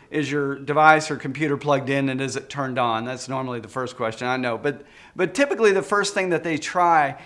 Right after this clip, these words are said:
is, have you powered down and have you powered back up? Why? Because that resets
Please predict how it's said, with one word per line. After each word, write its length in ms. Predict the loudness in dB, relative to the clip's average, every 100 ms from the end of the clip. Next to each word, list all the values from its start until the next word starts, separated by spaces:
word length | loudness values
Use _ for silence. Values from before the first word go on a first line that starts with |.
| -10
is, 380 | 0 2 2 -4 -16 _
have 240 | -2 0
you 80 | -2
powered 460 | -2 2 4 4 2
down 320 | 0 0 0
and 100 | -4
have 200 | -4 -6
you 120 | -6
powered 400 | -8 -6 -6 -6
back 260 | -6 -8 -6
up? 340 | -8 -10 -20 -20 _ _ _ _ _ _ _
Why? 380 | 2 8 8 8
Because 400 | 2 -4 -2 0
that 220 | 2 2 0
resets 1160 | -2 0 0 -2 -2 0 0 -2 -12 -16 -16